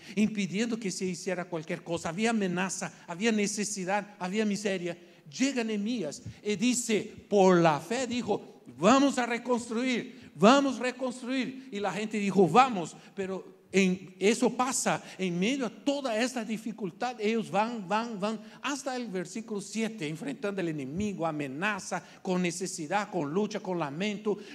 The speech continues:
con la espada en la mano, la herramienta de trabajo aquí para defenderse. Llega el versículo ocho, algo pasa. Alguien al, a, está trabajando ahí en los escombros, encuentra un,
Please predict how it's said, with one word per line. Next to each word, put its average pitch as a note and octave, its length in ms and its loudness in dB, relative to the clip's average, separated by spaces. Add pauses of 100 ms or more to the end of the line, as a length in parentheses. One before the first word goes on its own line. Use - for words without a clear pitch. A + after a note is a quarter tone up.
con G3 160 2
la F#3 100 2
espada G#3+ 460 0
en F#3+ 100 -2
la E3+ 100 2
mano, G3 420 0 (200)
la F3+ 240 -4
herramienta F3+ 540 -2
de F3 100 -2
trabajo F3+ 340 -2
aquí F3 200 -6
para F#3 220 0
defenderse. F#3 1000 -2 (280)
Llega C4 320 2
el A3 120 2
versículo F#3+ 760 -2
ocho, F#3 640 -6
algo E3 320 -4
pasa. - 380 -8 (640)
Alguien A3 480 -4 (400)
al, D#3+ 340 -2
a, D#3+ 140 -10
está G#3 260 -2
trabajando G3+ 480 0
ahí G3+ 160 0
en G3 80 4
los F#3 160 2
escombros, F#3 600 -2 (220)
encuentra F3 680 -2
un, E3 420 -6